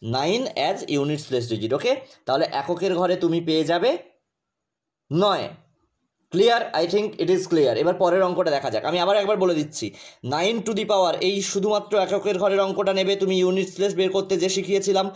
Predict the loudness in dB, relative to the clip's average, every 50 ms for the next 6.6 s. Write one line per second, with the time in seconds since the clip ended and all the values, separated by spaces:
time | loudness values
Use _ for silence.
0 | -12 -20 -20 -18 -6 -2 0 0 2 2 0 2 2 2 2 2 2 0 0 0
1 | 2 2 2 2 0 0 0 0 0 2 2 4 4 4 2 0 2 2 4 4
2 | 4 4 4 2 2 0 0 0 0 0 0 0 0 0 0 2 2 2 0 0
3 | -2 -2 -2 0 0 0 2 0 0 0 -2 -2 -2 -2 -2 -2 -2 0 0 0
4 | 2 2 0 2 2 0 0 0 0 0 -2 0 0 0 0 0 -2 -2 -2 -2
5 | -4 -2 -2 -2 0 0 0 0 0 0 -2 -4 -6 -12 -20 -20 -20 -20 -10 -4
6 | -2 0 0 2 2 0 0 0 0 0 -2